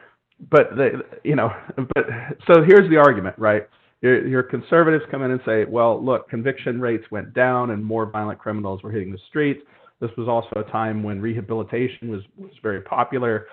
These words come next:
and so violent criminals were also getting released a lot more quickly." Um, so, uh, all of that is, is true, and repeat offenders were,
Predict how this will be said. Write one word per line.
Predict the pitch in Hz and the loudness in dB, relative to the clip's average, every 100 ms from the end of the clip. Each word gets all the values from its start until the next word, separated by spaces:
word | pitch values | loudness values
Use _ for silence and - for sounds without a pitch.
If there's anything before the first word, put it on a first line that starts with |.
| - - | -20 -14
and | 113 - | -10 -6
so | 113 | -4
violent | 117 113 113 | -2 -4 -6
criminals | 127 120 113 104 | -6 -2 -4 -4
were | 104 | -4
also | 110 110 | -2 -4
getting | 104 104 101 | -6 -6 -8
released | 101 107 110 - - - - | -8 -6 -8 -8 -16 -20 -20
a | 190 | -8
lot | 101 101 - | -4 -2 -4
more | 107 101 | -8 -10
quickly." | - 131 - 135 123 123 _ _ _ _ - - _ - _ - | -8 -8 -6 -4 -4 -6 _ _ _ _ -20 -20 _ -20 _ -2
Um, | 117 110 104 98 101 107 - | 0 2 0 -4 -8 -10 -2
so, | 135 113 - 107 | 0 0 -2 -6
uh, | - | 2
all | 135 160 | 4 6
of | 139 | 6
that | 127 - | 4 2
is, | 113 95 - - | -4 -8 -16 -8
is | 101 95 - - | -6 -8 -14 -10
true, | 165 110 95 98 _ _ _ _ _ _ _ _ _ | -4 -2 -4 -8 _ _ _ _ _ _ _ _ _
and | 113 104 | -6 -4
repeat | 117 - 135 | -4 -2 -2
offenders | 104 196 143 95 - - - | 0 0 0 -4 -10 -16 -8
were, | 107 98 101 | -6 -6 -10